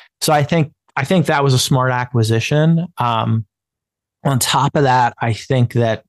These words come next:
you mentioned how they're focused on all of these areas at once. I really like that. Like, a lot of times you'll see businesses focused on one or the other, like they're focused on growing store count or they're focused on,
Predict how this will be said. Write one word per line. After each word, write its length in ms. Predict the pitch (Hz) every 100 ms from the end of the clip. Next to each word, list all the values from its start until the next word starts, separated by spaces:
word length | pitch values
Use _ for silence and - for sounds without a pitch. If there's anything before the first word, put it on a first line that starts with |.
| -
you 120 | 123
mentioned 560 | 113 107 - 123 113 101
how 200 | 120 104
they're 140 | 101
focused 480 | - 113 101 107 -
on 140 | 101
all 220 | 98 104
of 80 | 104
these 200 | 107 104
areas 400 | 104 107 107 101
at 80 | - -
once. 480 | 107 113 123 - - - - - _ _
I 200 | 139 139
really 360 | 143 143 135 117
like 340 | 101 107 107
that. 380 | 143 139 147 -
Like, 280 | 113 98 - - _ _ -
a 60 | 139
lot 200 | 131 135
of 80 | 131
times 480 | 143 139 131 127
you'll 100 | 117
see 540 | 117 - 127 117 120 - -
businesses 540 | 120 123 113 127 110
focused 440 | - 113 120 -
on 320 | 117 107 107 110
one 200 | 110 110
or 100 | 110
the 160 | 104
other, 260 | 98 113 117
like 200 | 110 101
they're 100 | 107
focused 460 | - 107 - -
on 180 | 107 104
growing 380 | 104 104 101 98
store 280 | - 107 101
count 400 | - 104 98 104
or 120 | 101
they're 100 | 101
focused 500 | 107 110 101 104 -
on, 380 | 104 98 98 104